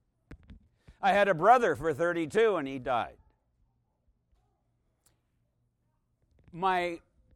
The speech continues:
earliest clear memory of Phyllis was in nineteen fifty in the fall on Five Mile Prairie in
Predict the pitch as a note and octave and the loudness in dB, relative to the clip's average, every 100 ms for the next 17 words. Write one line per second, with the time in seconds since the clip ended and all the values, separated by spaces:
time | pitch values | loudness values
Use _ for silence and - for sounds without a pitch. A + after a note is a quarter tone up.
0 | - A#3 B3+ A#3+ G#3 F3+ - - - - | -4 4 4 4 0 -2 -6 -16 -20 -4
1 | F#3+ B3 B3 G#3 D3+ C#3+ B2+ A2+ A2+ - | 6 8 8 6 0 -4 -6 -8 -8 -4
2 | C3+ B2 G#2 - _ A#2 G2+ C3+ B2+ - | 2 2 0 -8 _ -12 -10 -10 -12 -20
3 | - - - _ _ _ _ C3+ D3+ C3 | -20 -20 -20 _ _ _ _ -4 -4 -4
4 | D3+ C#3 C3 C3+ D3 D#3+ E3 E3+ F#3 - | -6 -8 -6 -8 -10 -10 -8 -8 -10 -10
5 | C#3 - C#3 C#3+ E3 - _ _ _ _ | -10 -8 -10 -10 -12 -18 _ _ _ _
6 | _ _ _ _ - C3+ C#3 C#3 D3+ C#3+ | _ _ _ _ -12 -8 -8 -8 -8 -10
7 | - _ C3 B2+ B2 C#3+ D3 A#2+ _ _ | -16 _ 2 4 4 0 -2 -14 _ _
8 | _ _ _ _ - C3+ C3+ - E3 F3 | _ _ _ _ -12 -10 -10 -4 0 0
9 | D#3 D#3+ D3+ D#3 D3 - D3+ D3+ A#2+ A2+ | -2 -6 -4 -4 -6 -8 -4 -2 0 -2
10 | C3+ C3+ - - _ _ _ _ _ _ | -6 -12 -20 -20 _ _ _ _ _ _
11 | _ _ _ F#3 D3+ C#3 | _ _ _ -10 -8 -8